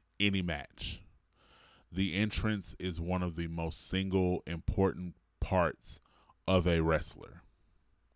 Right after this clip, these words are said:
right? And I say that because your entrance sets the tone. It sets the tone not just for the match, but it sets the tone for you as a wrestler.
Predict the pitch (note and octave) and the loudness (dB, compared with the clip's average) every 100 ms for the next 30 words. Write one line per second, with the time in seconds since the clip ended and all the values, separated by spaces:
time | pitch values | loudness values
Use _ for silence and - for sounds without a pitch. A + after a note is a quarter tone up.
0 | _ D#2+ D#2+ E2 - - - - - - | _ 0 2 0 -6 -20 -20 -20 -20 -20
1 | _ _ - G#2+ G#2 - C3 C#3+ A#2+ G2 | _ _ 2 4 2 2 0 0 0 0
2 | F#2+ - _ - F2 G2 - F#2+ F#2 F2 | -2 -6 _ -12 -2 -2 2 2 2 0
3 | E2 - _ _ _ - G2+ G#2 A2+ C#3 | -4 -12 _ _ _ -2 2 2 0 -6
4 | - C#3 A2+ - - - - - - A2 | -4 -4 -4 -10 -14 -18 -16 -8 2 2
5 | - - E2+ E2+ - F#2+ D#2+ - - _ | 2 -4 -2 0 2 2 -2 -6 -20 _
6 | _ _ - F#2+ - A#2+ A#2+ - G2 G#2+ | _ _ -2 -2 2 2 2 -2 -2 0
7 | G#2 F#2+ G2+ E2 F#2 G2+ - D#2+ D#2+ F2 | 0 0 0 0 -2 -2 -2 -4 -4 -4
8 | E2+ - F2 D#2+ - F2+ - E2+ F2 E2+ | -6 -6 -6 -6 -4 -6 -6 -8 -6 -6
9 | D#2+ - - - _ - F2 E2 F#2 F2+ | -8 -12 -20 -20 _ -2 -2 2 2 2
10 | E2 D2+ _ _ _ _ F#2+ F#2+ F2 D#2 | 0 -6 _ _ _ _ 0 0 -2 -2
11 | D#2+ F2 - - - | -2 -2 -4 -10 -18